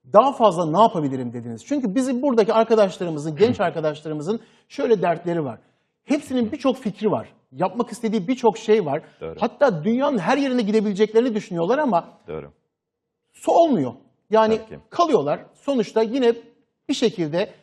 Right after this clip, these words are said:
Speaker 1: ya umutları kırılıyor ya belki başarısız girişimlere uğruyorlar.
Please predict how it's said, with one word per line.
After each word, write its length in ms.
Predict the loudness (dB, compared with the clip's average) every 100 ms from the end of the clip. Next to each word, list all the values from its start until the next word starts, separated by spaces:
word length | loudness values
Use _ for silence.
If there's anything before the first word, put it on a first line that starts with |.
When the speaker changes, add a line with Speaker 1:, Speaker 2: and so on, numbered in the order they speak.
| _ _
Speaker 1:
ya 280 | 0 2 2 -2 -2
umutları 480 | 0 2 4 4 2
kırılıyor 600 | -2 0 2 2 0 0
ya 180 | 2
belki 300 | 2 2 -2
başarısız 520 | -6 -2 0 0 -4 -4
girişimlere 500 | -4 -4 -4 -2 0
uğruyorlar. 580 | 0 0 2 2 0